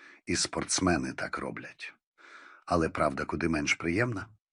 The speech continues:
По-перше, сирі яйця можуть містити бактерію сальмонелу.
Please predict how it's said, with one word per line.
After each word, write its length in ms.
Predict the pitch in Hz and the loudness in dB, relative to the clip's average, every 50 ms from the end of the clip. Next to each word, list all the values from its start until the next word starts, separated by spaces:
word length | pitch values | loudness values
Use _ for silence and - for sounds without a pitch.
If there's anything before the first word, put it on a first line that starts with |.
| - - - - - - - - - - - | -20 -20 -18 -16 -16 -16 -16 -16 -16 -6 -4
По-перше, 400 | 110 92 127 135 120 - 113 104 | 2 6 6 6 6 6 4 4
сирі 360 | - - 120 120 117 117 107 | 6 6 8 8 10 8 10
яйця 420 | 113 117 117 110 107 - - 113 | 10 10 8 8 6 6 4 4
можуть 340 | 107 107 110 95 110 - - | 6 6 6 4 4 2 2
містити 440 | 101 95 - - - 110 95 - 95 | 2 2 2 2 2 2 2 2 2
бактерію 720 | 76 73 78 - - - - 95 95 90 90 87 85 80 | 2 2 0 0 0 2 4 6 6 6 6 4 2 2
сальмонелу. 840 | - - - 87 85 78 80 80 80 76 67 64 60 58 57 - | 2 2 2 4 4 4 4 2 2 2 0 -2 -2 -6 -8 -10